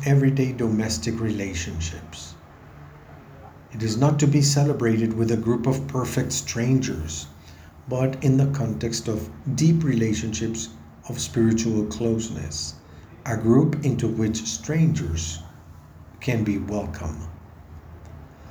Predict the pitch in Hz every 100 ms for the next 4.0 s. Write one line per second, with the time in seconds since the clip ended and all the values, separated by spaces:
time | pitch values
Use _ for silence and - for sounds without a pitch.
0 | - - - 123 117 190 165 170 147 135
1 | 110 127 131 - 131 - - - 135 160
2 | 151 143 139 120 110 107 104 110 - -
3 | - 160 151 135 131 - - 107 107